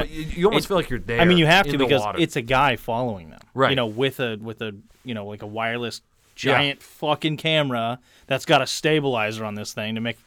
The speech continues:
Speaker 2: you know, so you don't see the walk
Speaker 1: Yep.
Speaker 2: movements and shit.
Speaker 1: But it, it just, it really was well done. I mean, like,
Speaker 2: Very.
Speaker 1: uh, several shots like that were just really well done. The other one,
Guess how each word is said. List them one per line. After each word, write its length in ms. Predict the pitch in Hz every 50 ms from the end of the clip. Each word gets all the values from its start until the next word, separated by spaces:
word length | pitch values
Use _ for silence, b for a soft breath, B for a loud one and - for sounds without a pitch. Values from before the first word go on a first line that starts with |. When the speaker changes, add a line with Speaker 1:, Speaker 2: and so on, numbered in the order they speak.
| _ - -
Speaker 2:
you 100 | 131 127
know, 140 | 110 107 104
so 120 | - -
you 60 | 123
don't 140 | 120 120 110
see 120 | - 135 120
the 80 | 107 104
walk 280 | 107 113 117 123 -
Speaker 1:
Yep. 160 | - 240 -
Speaker 2:
movements 300 | 107 98 107 110 107 -
and 100 | - 107
shit. 280 | - - - 107 107 b b b b b b b b b b b b b b b b b
Speaker 1:
But 140 | - 175 165
it, 100 | 180 151
it 180 | 156 175 160 117
just, 220 | 190 160 - -
it 180 | 156 170 156 139
really 300 | 160 175 175 165 156 143
was 200 | 131 123 123 110
well 240 | 117 127 131 127 117
done. 340 | 113 120 120 117 117 113 117
I 20 |
mean, 140 | 113 120 117
like, 100 | 120 127
Speaker 2:
Very. 280 | 135 127 120 131 156 147
Speaker 1:
uh, 60 | 139
several 500 | 131 - - 190 180 175 151 143 127 110
shots 480 | - - - 143 113 101 98 87 - -
like 180 | 101 92 -
that 220 | - 107 95 95 95
were 120 | 98 104 98
just 180 | 101 92 -
really 180 | 113 117 107 110
well 160 | 104 107 107
done. 200 | 95 92 110 113 113 B B B
The 140 | - 135 147
other 160 | 151 151 165
one, 360 | 160 147 156 160 165 170 156